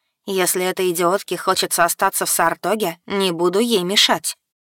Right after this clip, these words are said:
Она сделала все, чтобы не только привлечь внимание сильнейших магов Арбадона, но и до нельзя распалила их любопытство. Ни Рандир, ни Хорген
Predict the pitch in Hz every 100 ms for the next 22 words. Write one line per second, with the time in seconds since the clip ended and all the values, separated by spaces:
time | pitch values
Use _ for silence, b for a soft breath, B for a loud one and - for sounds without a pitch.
0 | - 165 170 165 160 175 214 220 - 180
1 | 220 - - 202 180 185 180 - 190 226
2 | 220 - 190 196 190 185 190 170 180 226
3 | 240 208 175 180 196 247 - 208 180 190
4 | 220 226 262 285 185 160 170 _ _ _
5 | 202 185 175 170 170 170 165 160 214 226
6 | - - 247 165 165 - 196 - 180 175
7 | 180 160 - 165 160 - _ _ _ _
8 | _ _ 185 170 160 160 156 180 170 -
9 | 190 180 - 175 208 202 160